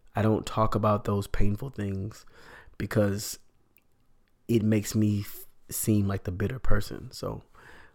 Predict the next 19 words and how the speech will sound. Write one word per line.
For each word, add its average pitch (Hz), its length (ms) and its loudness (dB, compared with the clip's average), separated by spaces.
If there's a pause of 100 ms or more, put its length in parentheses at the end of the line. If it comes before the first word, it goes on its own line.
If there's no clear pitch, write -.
um, 101 580 -4 (360)
but 107 100 0
I 110 40 6
wrote 135 180 8
this 139 120 -2
poem, 98 460 4 (1040)
and 98 580 -2 (1600)
I 110 80 -6
thank 104 220 2
God 113 220 0
for 101 100 -6
that 92 200 -4
poem. 104 400 10 (720)
I 104 100 -4
thank 107 240 0
God 107 220 2
for 107 280 0
it 92 80 -6
because 101 580 -4